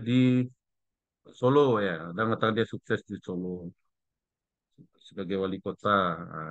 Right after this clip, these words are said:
ini faktornya anak buahnya dia orang, orang situ, tentu fanatik dengan, eh, ke Solo tadi. Dia ke-, lahir di situ, bapaknya presiden orang Solo.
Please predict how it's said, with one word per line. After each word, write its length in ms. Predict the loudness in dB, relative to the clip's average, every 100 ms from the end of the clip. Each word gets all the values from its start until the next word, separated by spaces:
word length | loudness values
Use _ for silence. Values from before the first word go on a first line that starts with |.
| -4
ini 80 | -2
faktornya 600 | -2 0 2 6 6 4 2
anak 160 | 0 0
buahnya 560 | 2 4 4 2 2 -2 _ _ _ _ _ _ _ _ _ _ _ _ _ _
dia 100 | -2 2
orang, 160 | 2 0 -2 -4
orang 160 | -6
situ, 640 | -6 -8 0 2 4 2 0
tentu 500 | 0 2 2 0 -4 _ _ _ _ _ _ _
fanatik 480 | -6 -2 -2 -2 -6 -6
dengan, 200 | -4 -4 -4 -6 -6 -8
eh, 200 | -8 -10
ke 60 | -10
Solo 320 | -6 -2 -2 -2
tadi. 320 | -4 -2 -4 -8 -16 _ _ _ _ _ -6
Dia 100 | -4 -2
ke-, 140 | -4 -6 _ -6
lahir 280 | 0 2 2
di 80 | 0
situ, 560 | -4 -2 0 2 2 0
bapaknya 400 | -4 -4 -2 -2 -4
presiden 400 | -6 -4 -2 -2 -2
orang 240 | -6 -6
Solo. 560 | -6 0 2 2 0